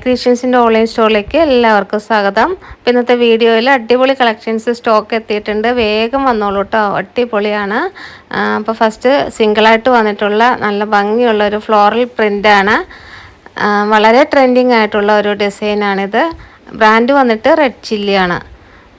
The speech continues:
ദാ ഇത് ഇതുപോലെയാണ് ഇതിൽ ഡിസൈൻ വരുന്നത്. ആ ഫ്ലോറൽ പ്രിന്റ് കാണാനായിട്ട് അടിപൊളിയാണ് ട്ടോ, ആരും മിസ് ചെയ്യരുത്. അപ്പോൾ ഇത്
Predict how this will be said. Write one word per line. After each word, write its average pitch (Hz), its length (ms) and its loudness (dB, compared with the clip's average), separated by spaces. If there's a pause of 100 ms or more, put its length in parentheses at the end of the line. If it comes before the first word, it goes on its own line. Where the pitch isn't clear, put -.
ദാ 208 160 2
ഇത് 220 120 0 (180)
ഇതുപോലെയാണ് 226 600 4
ഇതിൽ 196 160 0 (460)
ഡിസൈൻ 226 340 2 (120)
വരുന്നത്. 196 400 0 (1800)
ആ - 20 2 (160)
ഫ്ലോറൽ 214 480 4
പ്രിന്റ് 214 300 2 (100)
കാണാനായിട്ട് 208 720 0
അടിപൊളിയാണ് 196 680 -2 (100)
ട്ടോ, 202 100 0 (840)
ആരും 214 260 -4
മിസ് 202 240 -6
ചെയ്യരുത്. 208 500 0 (1600)
അപ്പോൾ 220 160 0
ഇത് 233 60 2